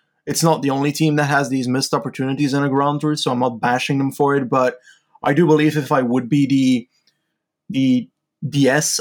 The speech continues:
of Jumbo-Visma, I'd think about this, and if the gap goes down to a minute forty and you're on that last climb, and you're Jumbo-Visma with still Paul Martens and still Hofstede in that group, because I, I checked and they seem to be in there, so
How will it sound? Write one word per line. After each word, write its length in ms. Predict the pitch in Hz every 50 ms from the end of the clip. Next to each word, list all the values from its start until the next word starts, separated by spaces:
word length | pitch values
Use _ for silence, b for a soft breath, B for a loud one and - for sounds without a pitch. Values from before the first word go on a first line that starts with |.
| -
of 540 | - 131 127 127 123 113 - - - - - -
Jumbo-Visma, 720 | - 143 139 135 123 123 120 113 135 135 135 170 175 175 156
I'd 180 | 131 131 - -
think 240 | - 143 160 160 170
about 320 | - 123 113 117 - 127
this, 160 | 123 113 113
and 260 | 123 117 120 120 113 B B B B B
if 380 | 135 135 143 127 113 - - - _ _ _
the 120 | - - 117
gap 280 | 110 143 139 143 127
goes 240 | 135 147 139 131 120
down 300 | 123 131 127 127 123 120
to 340 | - - 135 131 127 123 120
a 60 | 127
minute 280 | 120 127 147 156 143 -
forty 400 | - - 135 135 135 123 - 127
and 120 | 120 117 120
you're 140 | 120 123 -
on 220 | 127 131 147 156
that 160 | 151 143 127
last 320 | 127 127 127 127 123 - -
climb, 480 | - 131 120 131 147 165 190 196 196 B B B B B B
and 120 | - 135 139
you're 120 | 135 131
Jumbo-Visma 880 | 120 113 139 139 151 143 139 131 123 110 131 131 117 127 123 120 117
with 280 | 113 120 117 120 117 - _ _ _ _ _
still 280 | - - - 165 170 165
Paul 240 | 165 151 147 135 135
Martens 500 | 135 135 135 131 - 139 127 120 113 120
and 180 | 123 120 120
still 320 | - - - 147 147 147 120
Hofstede 440 | 127 127 127 - - 156 151 147
in 100 | 151 151
that 160 | 156 151 156 143
group, 220 | 151 160 170 160
because 200 | 127 - 143 123
I, 280 | 127 123 120 117 117 - _ _ _ _ _ _ _ _ _ 123
I 140 | 127 123
checked 360 | 117 - - 131 135 135 - 147
and 140 | 131 123
they 100 | 120 120
seem 280 | 113 - - 139 131 120
to 80 | - 117
be 120 | 117 117
in 140 | 123 127 135
there, 240 | 147 156 160 170 165
so 540 | - - 151 131 170 170 170 175 165 -